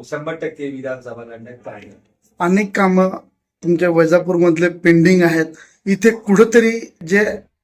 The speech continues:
Speaker 2: सध्याचे आमदार आहेत, हे कुठंतरी कमी पडलेत का, असं तुम्हाला वाटतं का?
Speaker 1: आज मनावर, मला कोणावर टीका टिप्पणी करायची नाही. जेव्हा मी उमेदवार होईल,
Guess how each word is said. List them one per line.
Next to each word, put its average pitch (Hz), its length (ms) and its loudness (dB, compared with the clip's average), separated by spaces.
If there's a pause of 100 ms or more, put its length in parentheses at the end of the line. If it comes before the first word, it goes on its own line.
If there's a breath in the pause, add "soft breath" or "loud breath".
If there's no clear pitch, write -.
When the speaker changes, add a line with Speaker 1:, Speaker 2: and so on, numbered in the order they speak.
(220)
Speaker 2:
सध्याचे 185 480 -2
आमदार 175 320 0
आहेत, 170 220 0 (320 soft breath)
हे 208 60 -4
कुठंतरी 226 400 0
कमी 208 260 2
पडलेत 214 380 2 (100)
का, 190 80 -2
असं 185 180 -8
तुम्हाला 180 240 -2
वाटतं 156 260 -6
का? 143 120 -16 (140)
Speaker 1:
आज 165 220 -10
मनावर, 170 440 -8
मला 156 260 -10
कोणावर 151 340 -14
टीका 135 260 -12
टिप्पणी 131 320 -18
करायची 113 400 -16
नाही. 101 200 -20 (600)
जेव्हा 143 240 -6
मी 147 80 -18
उमेदवार 147 520 -8
होईल, 127 340 -18